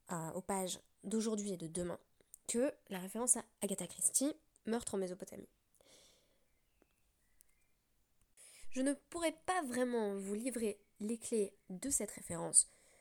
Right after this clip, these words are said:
sans vous expliquer la clé de l'ouvrage, qu'il me suffise ici d'évoquer le fait que dans Meurtre en Mésopotamie, il y a une femme qui ne parvient pas à reconnaître son mari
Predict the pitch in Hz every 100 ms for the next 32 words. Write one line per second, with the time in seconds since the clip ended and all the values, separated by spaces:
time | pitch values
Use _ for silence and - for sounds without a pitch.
0 | - _ - - 339 311 254 226 254 -
1 | - 240 - 220 - _ _ - - -
2 | - - 247 247 196 165 269 247 165 -
3 | 170 156 214 277 - - - - - -
4 | _ - - 339 233 - 240 262 247 196
5 | - 269 233 - 185 - _ _ _ -
6 | - - 202 311 220 - 196 - - 185
7 | - 214 247 - 202 202 180 175 226 302
8 | - 165 202 240 190 - - 170 - -
9 | - - - - - _ _ _ - 214
10 | 214 262 - 160 156 - 160 165 247 -
11 | _ - - - 262 - 190 175 - 294
12 | 262 240 226 233 - - 180 170 233 220
13 | 196 - - 294 285 180 180